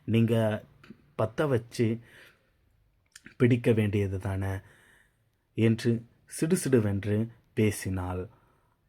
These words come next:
உமாவின் மனதிற்குள், "கீழே நீங்க சொன்ன முக்கியமான வேலை இதுதானே?" என்று நினைத்து கொண்டாள். அப்பொழுது வசுந்தரா, "சூர்யா மாமா,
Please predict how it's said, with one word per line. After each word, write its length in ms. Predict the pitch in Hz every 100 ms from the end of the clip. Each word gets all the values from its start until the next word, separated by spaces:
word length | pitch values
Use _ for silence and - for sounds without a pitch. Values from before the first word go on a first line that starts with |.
| _ _
உமாவின் 600 | 123 151 165 139 123 104
மனதிற்குள், 760 | 98 123 123 104 - 104 107 -
"கீழே 520 | - 147 156 143 131 120
நீங்க 560 | 120 101 101 98 95 113 _
சொன்ன 520 | - 113 113 139 120
முக்கியமான 720 | - 113 95 - 131 131 139 120
வேலை 440 | 104 101 98 101 _
இதுதானே?" 640 | - 107 110 127 117 95 92 95 - - _
என்று 380 | 131 131 - -
நினைத்து 520 | 110 113 123 120 -
கொண்டாள். 500 | 98 92 92 92 90 - - -
அப்பொழுது 600 | 107 - 120 113 110 113 110
வசுந்தரா, 560 | 104 143 123 113 107 - - _
"சூர்யா 480 | - 143 160 135
மாமா, 440 | 110 101 101 98